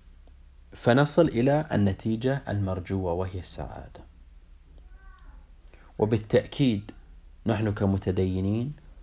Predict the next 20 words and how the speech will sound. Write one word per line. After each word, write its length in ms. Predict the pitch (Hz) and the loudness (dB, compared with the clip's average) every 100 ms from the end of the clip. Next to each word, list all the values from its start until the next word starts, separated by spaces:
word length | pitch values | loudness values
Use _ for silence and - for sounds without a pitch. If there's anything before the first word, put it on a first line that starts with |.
| - - | -20 -6
وبحسب 560 | - 98 - 113 110 98 | -2 0 0 2 2 2
رؤيتنا 500 | 95 - 92 92 92 | 0 0 -2 -2 -2
الكونية 680 | 90 92 90 90 92 107 117 - - - - 107 | -4 -4 -4 -4 -4 -6 -8 -16 -20 -20 -4 -2
نقول 300 | 104 135 120 | 2 2 2
هكذا: 520 | 139 113 98 92 101 123 | 0 -2 -6 -8 -6 -2
الله 220 | 117 110 | 2 0
سبحانه 300 | 104 101 101 | 0 -4 -4
وتعالى 380 | 101 87 104 110 | -2 -2 -2 -2
هو 400 | 110 107 110 113 - | -2 0 0 -2 -8
خالق 480 | - 104 101 92 101 | 0 2 2 0 -2
الوجود، 580 | 98 98 117 123 120 | -2 -2 -2 -2 -2
هو 160 | 104 92 | -4 -4
العالم 540 | 92 85 92 92 92 | -4 -2 -2 -2 -4
بكل 320 | 90 92 92 87 | -6 -6 -6 -6
تفاصيله، 960 | 90 90 90 - 92 92 90 113 131 - - - - - - - - | -8 -6 -6 -6 -6 -6 -6 -4 -6 -6 -20 -20 -20 -20 -20 -20 -6
فإذا 400 | 113 - 101 98 | -4 -2 2 2
أعطى 540 | - 90 87 - 95 | 2 2 2 0 -2
حكما 720 | 92 - 107 107 104 120 135 143 - - - | -2 -4 -2 0 0 0 -2 -6 -16 -20 -6
فهذا 400 | 95 95 117 104 | -2 0 0 0
الحكم 580 | 98 - 117 - 131 | -2 -4 -8 -4 -2